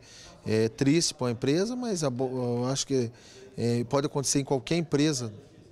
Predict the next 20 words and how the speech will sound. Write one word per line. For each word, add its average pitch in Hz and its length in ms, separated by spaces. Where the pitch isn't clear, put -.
do, 110 340
de 107 140
ramos 120 420
aí, 120 240
seja 127 300
público 147 400
ou 113 40
particular, 120 600
um 135 180
indivíduo 127 480
estar 143 400
ali 143 600
e 123 40
ninguém 135 280
imaginar 139 480
que 143 100
o 143 40
indivíduo 131 400
pratique 131 540
isso. - 260